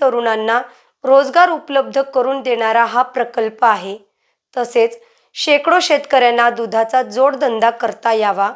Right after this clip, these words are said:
आणि शेतकऱ्यांची आर्थिक बाजू सुधारावी, या दृष्टीने महत्त्वाचा प्रकल्प आहे. अशा प्रकल्पासाठी सर्वांनीच प्रयत्न करणे गरजेचे आहे. मात्र मध्यंतरीच्या काळात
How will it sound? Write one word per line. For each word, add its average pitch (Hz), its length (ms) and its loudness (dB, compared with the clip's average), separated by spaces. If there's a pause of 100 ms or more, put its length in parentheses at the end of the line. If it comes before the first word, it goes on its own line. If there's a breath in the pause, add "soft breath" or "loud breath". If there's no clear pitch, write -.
(520 soft breath)
आणि 302 340 2
शेतकऱ्यांची 262 760 0
आर्थिक 247 540 -2
बाजू 240 300 0
सुधारावी, 202 600 -4 (800)
या 359 200 4
दृष्टीने 320 540 -6
महत्त्वाचा 285 640 -2
प्रकल्प 247 580 -4
आहे. 196 400 -6 (220)
अशा 247 240 0
प्रकल्पासाठी 254 880 -4
सर्वांनीच 269 640 0
प्रयत्न 262 440 -2
करणे 233 420 -2
गरजेचे 214 640 -6
आहे. 196 320 -4 (680 soft breath)
मात्र 359 420 2
मध्यंतरीच्या 302 880 -2
काळात 240 360 4